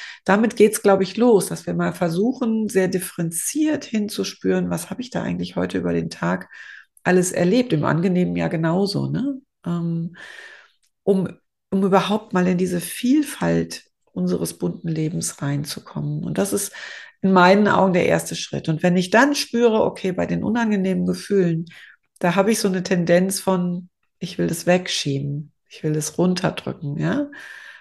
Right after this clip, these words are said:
ähm, dann können wir uns die Frage stellen, welchen Sinn hat dieses Gefühl gerade? Also was möchte mir das Gefühl gerade sagen? Ich habe da diese Woche eine tolle Sitzung mit einer Klientin gehabt,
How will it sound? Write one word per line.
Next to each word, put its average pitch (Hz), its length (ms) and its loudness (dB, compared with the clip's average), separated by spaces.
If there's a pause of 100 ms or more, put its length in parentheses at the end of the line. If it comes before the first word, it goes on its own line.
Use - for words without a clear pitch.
(200)
ähm, 175 600 -2 (100)
dann 233 380 2 (520)
können 202 300 -2
wir 208 100 4
uns - 400 -2 (460)
die 196 80 2
Frage 180 400 0
stellen, 180 720 2
welchen 160 480 -2
Sinn 185 580 0
hat - 400 -4
dieses 185 340 -2
Gefühl 170 360 -4
gerade? 269 500 -4 (160)
Also 160 220 0
was 170 260 2
möchte 165 240 -2
mir 165 140 2
das 160 160 -2
Gefühl - 260 -4
gerade 147 300 0
sagen? 143 480 -2 (480)
Ich - 80 0
habe 190 80 0
da 196 100 8
diese 190 240 8
Woche 190 160 6
eine 185 140 2
tolle 202 260 6
Sitzung 202 320 2
mit 180 140 -2
einer 180 200 0
Klientin 185 440 0
gehabt, 185 400 -2